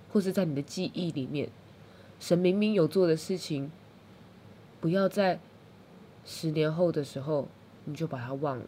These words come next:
你就觉得你不在乎，你就觉得你不在意，因为那样是最可惜的。我真的相信神，他能够拯救我们，但是他会不会用我们的方式，照我们的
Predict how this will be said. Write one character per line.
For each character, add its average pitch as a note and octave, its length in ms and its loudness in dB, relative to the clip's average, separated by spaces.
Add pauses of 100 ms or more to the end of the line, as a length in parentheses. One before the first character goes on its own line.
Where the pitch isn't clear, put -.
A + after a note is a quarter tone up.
你 - 100 -10
就 D#3+ 140 -4
觉 D3+ 160 -6
得 C3 120 -2
你 A#2+ 100 -6
不 B2 140 -10
在 C#3 280 -6
乎， C3 200 -8
你 C3+ 100 -10
就 D3+ 120 -6
觉 C#3+ 160 -6
得 B2+ 80 -4
你 A#2+ 140 -8
不 - 120 -10
在 C3 280 -8
意， - 180 -8 (280)
因 F3+ 100 0
为 E3 60 2
那 E3 120 2
样 D#3+ 180 0
是 D#3+ 120 -8
最 D#3+ 220 -2
可 - 320 -8
惜 - 400 -12
的。 - 60 -14 (1000)
我 E3 80 4
真 A3+ 200 8
的 A#3 260 8
相 G3 300 2
信 F#3+ 300 0
神， D3 460 -2 (1400)
他 F#3+ 220 2
能 D3+ 340 0
够 E3 200 4
拯 B2+ 240 -4
救 D#3 200 -2
我 B2+ 120 -2
们， G2+ 200 -6 (800)
但 F3+ 240 0
是 E3 360 0 (720)
他 G3 160 -2
会 G#3 120 6
不 F3+ 120 2
会 F3 80 6
用 F#3 180 0
我 D#3 60 -2
们 C#3 140 -4
的 C#3+ 100 -4
方 D#3+ 260 -2
式， E3+ 140 -6
照 E3+ 200 0
我 D3+ 60 0
们 C3+ 160 -6
的 C3 180 0